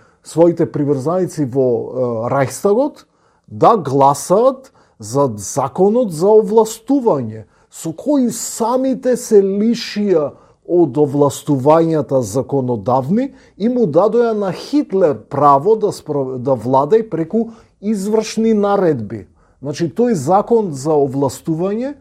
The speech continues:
на почетокот од доаѓањето на власт на Хитлер е многу важен. И, е, тој ја овозможи неговата власт. Така што ги имаме сите, ги има елементите на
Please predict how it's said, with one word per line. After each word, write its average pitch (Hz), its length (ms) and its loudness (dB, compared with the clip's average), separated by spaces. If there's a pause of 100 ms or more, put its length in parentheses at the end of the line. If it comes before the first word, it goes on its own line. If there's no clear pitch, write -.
(400)
на 151 280 0
почетокот 220 760 0
од 147 160 -4
доаѓањето 151 680 -4
на 135 120 -6
власт 135 340 -4
на 127 100 -8
Хитлер 190 440 -4
е - 20 -6
многу 175 340 -4
важен. 160 540 -4 (520)
И, 143 280 0
е, 127 280 0 (120)
тој 226 280 6
ја 208 80 4
овозможи 143 580 -4
неговата 113 500 -10
власт. 104 400 -18 (320)
Така 196 220 0
што 220 300 0 (260)
ги 160 340 0
имаме 190 360 0
сите, 131 680 -2
ги 117 340 -6
има 190 260 2
елементите 165 680 0
на 127 360 -2